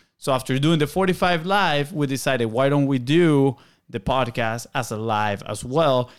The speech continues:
And whatever we record is out in the world and is raw and real. And guess what? We decided to do that. And the easiest way we found to connect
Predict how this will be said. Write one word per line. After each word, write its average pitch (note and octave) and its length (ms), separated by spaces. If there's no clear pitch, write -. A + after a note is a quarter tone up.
And A#2 240
whatever B2 380
we B2+ 120
record C3+ 520
is A#2+ 140
out B2 160
in A2+ 80
the A2+ 80
world D3 400
and B2 140
is A2+ 120
raw C3+ 460
and B2 200
real. D3+ 380
And C3+ 120
guess B2+ 140
what? A#2+ 240
We B2 140
decided A#2+ 440
to B2+ 60
do B2+ 220
that. A#2+ 260
And C3+ 140
the A#2+ 60
easiest F#3 380
way D3+ 140
we C#3 200
found C#3 300
to C#3+ 60
connect B2 520